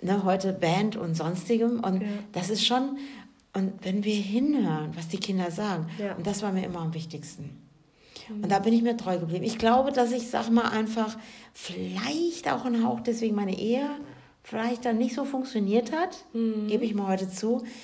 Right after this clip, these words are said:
Speaker 1: weil vielleicht ich in meiner Form etwas eigenwillig bin. <laughs> Nein, weil ich einfach gesagt hab, weil mein Ex-Mann,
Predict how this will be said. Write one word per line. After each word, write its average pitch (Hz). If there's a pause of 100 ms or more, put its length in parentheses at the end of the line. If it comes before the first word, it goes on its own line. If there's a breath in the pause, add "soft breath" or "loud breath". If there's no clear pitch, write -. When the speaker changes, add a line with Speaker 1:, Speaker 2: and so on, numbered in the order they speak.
(280 loud breath)
Speaker 1:
weil 202
vielleicht 170
ich 196
in 190
meiner 170
Form 165
etwas 143
eigenwillig 165
bin. - (340)
<laughs> 269
Nein, 185
weil 180
ich 190
einfach 190
gesagt 196
hab, 202 (720 loud breath)
weil 185 (100)
mein 185
Ex-Mann, 202